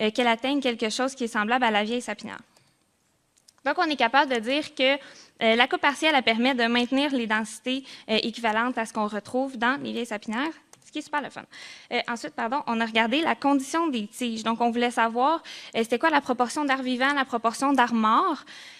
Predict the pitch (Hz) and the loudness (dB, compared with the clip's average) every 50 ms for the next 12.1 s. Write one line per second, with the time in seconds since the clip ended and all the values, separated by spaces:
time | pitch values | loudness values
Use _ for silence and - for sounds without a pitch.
0 | - - - 220 220 220 220 220 - - 302 311 - - 262 240 240 240 254 285 | -12 -6 -2 0 0 0 0 -2 -4 -2 0 0 2 2 2 4 4 4 4 4
1 | 330 320 - 247 - 233 226 - 285 294 285 233 226 220 214 220 220 220 226 226 | 2 2 0 0 0 0 4 6 6 6 6 6 4 2 4 2 2 2 2 0
2 | 220 - - - 233 226 220 233 240 254 233 233 - - 240 220 233 220 214 - | -2 -6 -6 -2 0 0 2 2 0 0 -2 -4 -4 -6 -8 -6 -6 -6 -4 -4
3 | 302 311 269 240 220 220 233 254 277 254 - 226 240 254 269 254 - - - 269 | -2 -2 -2 -2 -2 0 0 0 0 0 -2 -2 0 0 -2 -2 -4 -4 -6 -6
4 | 269 - - 285 302 285 240 240 247 254 240 214 208 196 - - _ _ _ - | -6 -6 -6 -6 -4 -2 0 0 0 0 -2 -6 -8 -8 -10 -12 _ _ _ -20
5 | - - - - - - - - - - - - - _ _ _ - - 262 302 | -20 -20 -20 -20 -20 -20 -20 -20 -20 -20 -20 -20 -20 _ _ _ -4 0 0 0
6 | 311 - 381 359 349 311 339 370 415 381 294 269 262 254 247 285 302 302 - 285 | 0 2 2 2 2 4 4 4 4 4 4 4 4 2 4 2 2 4 2 0
7 | 269 - - 262 262 269 294 320 - 254 247 247 277 302 302 269 269 269 285 320 | 0 2 2 2 4 4 2 2 2 2 2 2 4 2 2 2 0 2 0 0
8 | 311 - 302 294 302 269 269 302 320 320 - 262 254 - - 277 285 254 233 233 | 0 0 0 2 2 0 0 0 -2 -2 -2 -4 -4 -2 -2 -2 0 0 0 0
9 | 247 269 254 - - - 233 214 208 202 185 - _ _ _ _ - _ _ _ | 0 0 -2 -4 -4 -4 -4 -4 -4 -6 -8 -8 _ _ _ _ -20 _ _ _
10 | _ _ _ _ - - - - - - - - - - - - - 330 339 320 | _ _ _ _ -20 -20 -20 -20 -20 -20 -20 -20 -20 -20 -14 -6 0 2 4 4
11 | 285 269 277 302 339 339 320 277 254 233 233 226 240 240 233 247 233 240 254 269 | 4 6 6 6 6 8 6 6 8 6 6 4 4 2 2 2 2 4 4 6
12 | 285 | 4